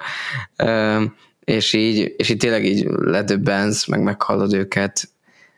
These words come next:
ö, és így jó, meg így, meg így szerintem arra viszont jók, szerintem, hogy bemutatja, hogy nagyjából ez a kung fu világ hogy működik, nagyjából, nagyjából milyen skillsetek vannak ebben a kung fu világban,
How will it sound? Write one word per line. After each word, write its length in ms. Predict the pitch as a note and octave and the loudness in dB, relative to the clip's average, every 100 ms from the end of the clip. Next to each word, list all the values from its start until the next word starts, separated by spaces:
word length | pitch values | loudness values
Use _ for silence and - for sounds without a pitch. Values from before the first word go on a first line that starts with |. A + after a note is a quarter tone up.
| _ _ | _ _
ö, 320 | - F#2+ F#2+ G2+ | -2 0 0 0
és 280 | - F#2+ - | -2 -2 0
így 240 | G2 G2 G#2 | 0 2 2
jó, 220 | A2 A2 | 2 2
meg 240 | A2+ A2 | 2 2
így, 320 | A#2+ A#2 A#2 A#2 - - - | 2 2 -2 -6 -18 -16 -2
meg 200 | A#2+ B2 | 2 2
így 140 | B2 | 2
szerintem 480 | C3+ C3 B2+ C3 B2+ | 2 2 2 2 2
arra 320 | B2+ C3 C3+ | 2 2 2
viszont 360 | B2 - A#2+ A#2 | 0 0 0 2
jók, 480 | B2 G#2 G#2+ - - | 2 2 2 -2 -2
szerintem, 720 | - A2 G#2+ G#2 A2 A#2+ B2 | -2 2 2 2 2 2 2
hogy 420 | B2 A2+ A2 F2 | 2 2 2 2
bemutatja, 1200 | G#2+ A#2 A2+ G#2 - G#2 - - G2+ G2+ A2 A2+ - - _ _ - | 2 2 0 0 0 -2 -2 0 2 2 0 -2 -8 -20 _ _ -2
hogy 160 | G#2+ A2 | 0 2
nagyjából 360 | A2 G#2+ G#2 | 2 2 2
ez 100 | G#2 | 2
a 60 | G#2 | 2
kung 240 | A2+ G#2 | 0 2
fu 140 | A2+ G#2 | 2 2
világ 280 | G2+ G2 | 2 0
hogy 160 | - G#2+ | 0 0
működik, 720 | A#2+ A#2+ A#2+ B2 B2+ - - _ - _ | 0 0 0 2 0 -4 -10 _ -20 _
nagyjából, 540 | - A#2 G#2+ A2 - A2+ | -2 0 0 -2 0 0
nagyjából 320 | A2 G#2+ G#2+ | 2 2 2
milyen 240 | A#2 G#2+ | 2 2
skillsetek 720 | G#2+ - A#2 G#2 A2 - G2+ G2+ | 0 0 0 0 -2 -2 0 2
vannak 360 | G2+ G#2+ A2 | 2 2 0
ebben 240 | A#2 A#2+ A#2+ | 0 0 0
a 60 | |
kung 240 | - A#2+ - | 0 -2 0
fu 200 | B2 B2+ | 0 2
világban, 800 | B2+ B2+ B2 B2+ C3 C3 C3 | 2 0 0 2 2 2 0